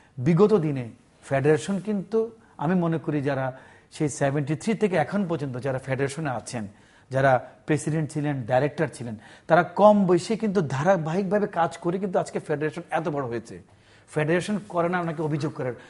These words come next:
না করলে কিন্তু ব্যবসা বাণিজ্য কিন্তু এত সহজীকরণ হতো না।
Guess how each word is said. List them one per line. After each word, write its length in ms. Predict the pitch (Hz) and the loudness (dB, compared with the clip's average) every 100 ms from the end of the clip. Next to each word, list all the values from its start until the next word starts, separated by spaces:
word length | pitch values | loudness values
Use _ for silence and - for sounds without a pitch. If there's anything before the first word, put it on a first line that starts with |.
| - - | -20 -6
না 200 | 135 156 | 2 2
করলে 280 | - 170 165 | 2 0 0
কিন্তু 180 | 156 139 | 0 -2
ব্যবসা 400 | 135 139 - 160 | -2 -2 -2 0
বাণিজ্য 340 | 156 151 147 | 0 0 -4
কিন্তু 160 | 147 131 | -2 0
এত 340 | 139 - 185 | 0 0 -4
সহজীকরণ 640 | 170 156 170 156 180 160 | -2 0 0 0 -2 -4
হতো 200 | 127 127 | -6 -10
না। 140 | 104 | -12